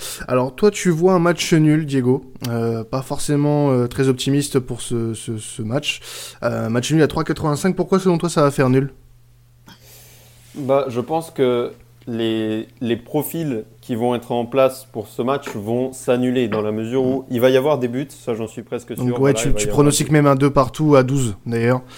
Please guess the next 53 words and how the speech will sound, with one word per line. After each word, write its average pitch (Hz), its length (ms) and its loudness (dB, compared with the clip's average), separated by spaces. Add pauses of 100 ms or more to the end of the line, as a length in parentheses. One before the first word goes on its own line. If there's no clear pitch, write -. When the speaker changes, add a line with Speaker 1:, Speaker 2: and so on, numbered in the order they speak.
(200)
Speaker 2:
Oui, 127 180 0
Speaker 1:
Euh, 85 460 -4
Speaker 2:
exactement. - 220 -8
Speaker 1:
donc, 117 300 -4
euh, 117 200 2
ouais, 117 180 4
ouais, 110 140 0 (180)
forcément 127 420 2
beaucoup 123 260 2
de 123 40 2
buts, 113 180 0
ouais. 131 80 -10 (760)
Speaker 2:
Ouais, 113 60 -4
je 104 80 -6
pense 135 240 -4
qu'il, 113 300 -4
qu'il - 140 -10
va 117 100 2
y 135 40 4
avoir 127 240 2
du 117 140 -4
jeu, 123 260 2
les 123 160 0
deux 117 200 -4
équipes 120 240 -6
vont 117 140 -4
essayer 117 220 -6
de 117 60 -10
proposer. 120 500 -6 (480)
Euh, 101 420 0
comme 127 320 -2
on 120 120 -4
a 113 80 -2
vu 123 120 -4
d'ailleurs 117 300 0
au 107 40 -4
match 107 260 -6
aller, 127 160 -2
hein, 120 100 -4
les 107 120 -4
deux, 113 220 -4
les 107 240 -4
deux, 101 140 -6
euh, 107 400 -2 (400)
les 113 100 -2
deux 123 200 0
équipes 127 320 -4
ont 135 160 0
joué. 135 420 0
Ça, - 160 -8
c'est, 110 240 -8
finalement, 120 380 -4
c'est, 113 260 -6